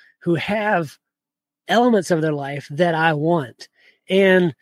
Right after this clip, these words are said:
I can either go talk to them or I can study what they did to get those things.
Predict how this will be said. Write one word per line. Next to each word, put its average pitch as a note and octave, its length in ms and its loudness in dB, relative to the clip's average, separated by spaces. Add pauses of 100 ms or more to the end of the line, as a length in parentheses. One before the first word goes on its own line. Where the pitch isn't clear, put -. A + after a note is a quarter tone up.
(160)
I F3 100 -2
can A#3 100 0
either A3+ 160 4
go F3+ 120 4
talk B3 380 -4
to F#3 120 -8
them C#3 360 -12
or E3+ 140 0
I F3+ 80 2
can D#3+ 140 -6
study A3 580 -2
what E3+ 340 0
they F3 200 0
did F3 540 -2 (260)
to E3+ 100 -12
get D#3+ 280 -2
those D#3+ 280 -4
things. - 600 -10